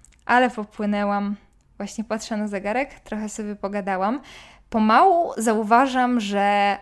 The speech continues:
wykraczam poza to dwadzieścia minut. Nie wiem, jak po montażu, nie wiem, jak szybko mówiłam i kiedy wywalę te wszystkie moje jakieś wpadki podczas tego nagrania, bo nie ukrywam, że trochę ten materiał później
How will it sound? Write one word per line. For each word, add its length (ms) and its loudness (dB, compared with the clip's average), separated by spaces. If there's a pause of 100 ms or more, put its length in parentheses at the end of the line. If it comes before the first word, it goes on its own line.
wykraczam 680 -2
poza 240 -4
to 160 -8
dwadzieścia 560 -6
minut. 360 -8
Nie 160 -4
wiem, 240 -2
jak 240 -4 (160)
po 100 -4
montażu, 500 -2
nie 100 -2
wiem, 320 -6
jak 220 -8
szybko 540 -8
mówiłam 800 -6
i 420 -10
kiedy 220 -6
wywalę 420 0
te 120 -8
wszystkie 440 -8
moje 300 -4
jakieś 440 -6
wpadki 600 -2
podczas 360 -10
tego 200 -6
nagrania, 540 -4
bo 220 -6
nie 140 -6
ukrywam, 380 -6
że 100 -6
trochę 260 -8
ten 160 -10
materiał 400 -6
później 440 -4